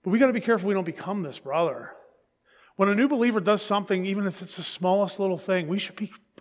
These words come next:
giving them a standing ovation, cheering them along. Who cares who cuts the lemons, Tim? Right? I struggled with this a lot when I first became a Christian, too.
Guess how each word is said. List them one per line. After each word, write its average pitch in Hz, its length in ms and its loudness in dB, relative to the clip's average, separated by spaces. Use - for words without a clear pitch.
giving 220 200 0
them 202 140 0
a 170 40 -2
standing 214 440 0
ovation, 175 680 -2
cheering 269 340 4
them 233 100 2
along. 220 560 0
Who 262 120 4
cares 247 400 6
who 226 80 -4
cuts 208 240 -2
the 202 80 -4
lemons, 233 480 0
Tim? 226 400 0
Right? 247 340 2
I 233 140 2
struggled 226 280 2
with 214 120 2
this 208 100 -2
a 208 60 0
lot 233 320 4
when 214 80 2
I 190 120 2
first 202 220 -2
became 202 200 -2
a 190 40 -4
Christian, 233 420 -2
too. 254 340 -4